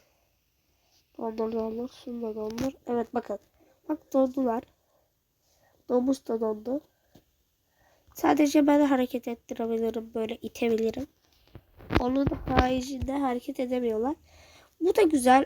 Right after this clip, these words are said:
ama bunun çözümünü bulamadım. Yani çözmesini. Bunu istiyorsanız like atmanız ge-, like atmanız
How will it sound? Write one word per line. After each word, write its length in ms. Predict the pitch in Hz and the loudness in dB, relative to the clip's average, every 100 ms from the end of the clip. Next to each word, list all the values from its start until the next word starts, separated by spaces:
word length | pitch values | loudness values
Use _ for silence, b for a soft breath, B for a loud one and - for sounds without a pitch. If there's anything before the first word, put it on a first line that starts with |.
| - | 4
ama 360 | 311 392 392 | 4 6 4
bunun 240 | 339 339 359 _ | 6 4 4 _
çözümünü 800 | - - 285 285 311 320 320 285 | 0 4 4 2 0 0 2 2
bulamadım. 440 | 285 294 277 233 | 2 2 0 -2
Yani 200 | 233 226 | -2 -2
çözmesini. 760 | 220 - 262 - 247 - 233 277 - b b b b b - | -4 -4 -6 -4 -6 -4 -2 -2 -2 b b b b b -4
Bunu 160 | 302 339 539 | 6 6 6
istiyorsanız 920 | 302 - - 330 - 294 311 311 - 277 | 0 -2 2 2 4 4 4 0 -8 -2
like 380 | 262 320 311 | 2 4 4
atmanız 480 | 294 - 262 294 302 - | -2 -2 -2 -2 -4 -4
ge-, 160 | 277 - _ - 320 - _ _ _ _ - - | -6 -6 _ -12 -12 -14 _ _ _ _ -20 -2
like 340 | 254 277 302 | 2 4 4
atmanız 520 | 285 - 254 277 339 | 0 2 2 4 2